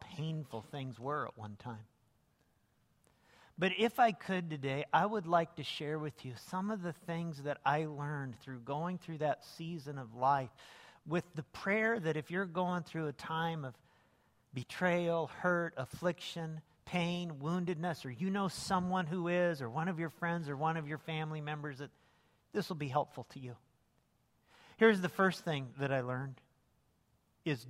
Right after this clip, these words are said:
don't pull out of life. Don't pull out of life. Naturally, none of us wants to be hurt, and so when we hurt, our natural instinct is,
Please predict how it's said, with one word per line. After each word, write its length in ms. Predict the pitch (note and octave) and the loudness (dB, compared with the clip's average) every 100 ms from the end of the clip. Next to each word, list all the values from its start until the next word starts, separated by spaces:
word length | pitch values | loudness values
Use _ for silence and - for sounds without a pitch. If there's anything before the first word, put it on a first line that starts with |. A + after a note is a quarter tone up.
| A#2+ | 0
don't 460 | F#3+ F3 C#3+ D3 - - _ _ _ _ _ - | 4 4 2 -4 -14 -20 _ _ _ _ _ -6
pull 280 | - D3+ | 2 8
out 200 | D3 C#3 | 8 8
of 140 | C3+ C#3+ | 6 4
life. 240 | C#3+ B2+ - - - _ _ _ _ _ _ _ _ _ _ - | 4 4 -4 -20 -20 _ _ _ _ _ _ _ _ _ _ 0
Don't 260 | D#3+ G3 F#3+ | 6 6 4
pull 200 | F#3 D#3+ | 6 10
out 160 | D3 | 10
of 100 | C#3 | 8
life. 240 | C#3+ D#3 C3+ - - | 8 8 8 0 2
Naturally, 540 | G#3 B3 C4+ A3+ G3 F3 | 10 12 12 6 6 10
none 180 | G3+ | 10
of 100 | G3 | 8
us 140 | E3 - | 4 4
wants 220 | F3+ - | 4 4
to 80 | C#3+ | -2
be 100 | C#3+ | 0
hurt, 320 | C3+ G#3 D3 D#3+ | 6 6 6 2
and 160 | D#3+ | 0
so 300 | - F3 D#3+ - - | 6 6 6 0 -2
when 220 | G3 F#3 | 2 4
we 240 | E3+ E3 - - | 4 4 2 -4
hurt, 420 | - A#3 D#3+ D#3+ - | 6 8 8 4 2
our 140 | - E3+ | 6 8
natural 480 | F3+ G3+ - F3 F3+ | 8 6 4 0 2
instinct 540 | G#3 F#3+ F3+ D3+ C#3 | 0 0 0 -2 2
is, 200 | C#3+ C#3+ | 0 0